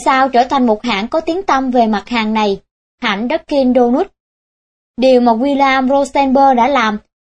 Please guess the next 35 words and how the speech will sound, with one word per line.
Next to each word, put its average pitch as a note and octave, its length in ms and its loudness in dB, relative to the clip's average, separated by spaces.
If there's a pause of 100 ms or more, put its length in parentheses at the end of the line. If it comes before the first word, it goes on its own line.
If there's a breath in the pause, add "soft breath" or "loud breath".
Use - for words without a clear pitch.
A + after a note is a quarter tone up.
thực B3 160 0
ra D4 340 0
là B3+ 160 2
đổi G3+ 200 0
mới C#4 260 2
một C4+ 220 -4
ngành A3 200 -2
nghề A3 240 0
đã G3 140 -2
có. B3+ 380 -2 (680)
Ông C4 240 0
đã B3 100 4
làm C4 240 0
cho C#4+ 160 -2
cửa A#3+ 120 4
hàng B3 340 -2
bánh A#3+ 160 -2
rán D#4 240 -2
của D#4 120 0
ông C#4 300 0
có D4 120 -2
tiếng E4 240 -6
tăm B3+ 320 -2
trên C4 220 0
toàn A3 300 -2
quốc, F#4+ 200 0 (420)
và A#3+ 260 2
sản A#3+ 240 -2
phẩm A#3+ 200 -2
của C4+ 100 -2
ông C#4+ 320 -2
được G#3 220 -2
mọi G#3 160 -2
người A#3 340 0
ưa C4 160 2